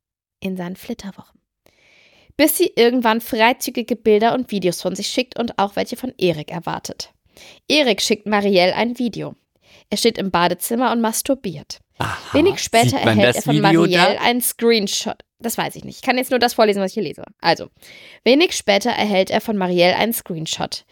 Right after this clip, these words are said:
Speaker 1: Das Facebook-Profil von Eriks Ehefrau.
Speaker 2: Das ist ja das
Speaker 1: Sie
Speaker 2: Allerletzte.
Speaker 1: verlangt jetzt Geld. Marielle erhöht immer wieder ihre Forderungen, bis sie schließlich fünfundzwanzigtausend Euro verlangt. Erik
Speaker 2: Oh.
Speaker 1: sagt zu allem Ja. Die Scham hat ihn längst fest im Griff. Er handelt wie automatisch.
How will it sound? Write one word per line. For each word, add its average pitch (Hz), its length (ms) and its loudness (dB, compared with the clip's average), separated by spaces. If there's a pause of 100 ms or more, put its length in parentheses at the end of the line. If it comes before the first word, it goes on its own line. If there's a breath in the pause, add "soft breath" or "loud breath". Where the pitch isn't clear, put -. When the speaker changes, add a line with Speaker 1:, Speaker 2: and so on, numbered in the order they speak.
(180 soft breath)
Speaker 1:
Das - 160 -2
Facebook-Profil - 1300 -2
von 202 220 -6
Eriks 170 480 -2
Ehefrau. - 460 0
Speaker 2:
Das - 100 -4
ist - 100 -6
ja 101 80 -10
das 95 160 -14
Speaker 1:
Sie - 100 -14
Speaker 2:
Allerletzte. 92 300 -8
Speaker 1:
verlangt 185 440 2
jetzt - 280 -10
Geld. - 640 0 (1120)
Marielle 233 540 4
erhöht 254 380 0
immer 254 260 0
wieder 208 240 2
ihre 214 140 0
Forderungen, 156 540 -2
bis - 100 -8
sie 202 80 -4
schließlich - 440 -2 (340 soft breath)
fünfundzwanzigtausend 226 1300 0
Euro - 220 -4
verlangt. - 520 -8
Erik 214 220 0
Speaker 2:
Oh. - 40 -14
Speaker 1:
sagt 185 260 2
zu - 180 -8
allem 165 280 0
Ja. 180 260 -8 (880 soft breath)
Die 254 80 2
Scham 269 400 2
hat 262 140 0
ihn 202 140 -2
längst 202 320 2
fest 214 260 0
im 208 160 -8
Griff. 165 280 -6
Er 180 200 -6
handelt 233 380 2
wie 202 180 -2
automatisch. - 800 -6